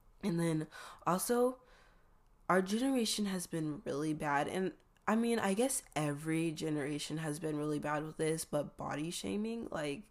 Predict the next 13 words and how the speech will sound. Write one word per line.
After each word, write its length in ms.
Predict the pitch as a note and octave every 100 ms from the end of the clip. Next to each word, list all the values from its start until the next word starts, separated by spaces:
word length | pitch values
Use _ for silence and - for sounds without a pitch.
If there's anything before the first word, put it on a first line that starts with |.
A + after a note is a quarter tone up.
| -
come 260 | - G#3+ F#3
on, 220 | D#3+ -
guys, 280 | - - -
like, 280 | C#3+ D3+ - - - - - - -
the 80 |
amount 300 | E3 D3 E3
of 120 | B3 A#3+
body 260 | D#3 D#3
shaming 420 | F3 F#3+ G#3 A#3
that 120 | G#3+ -
has 180 | D#3+
been 200 | E3 D3+
happening, 760 | D3 - C3+ - F3 G3 G#3+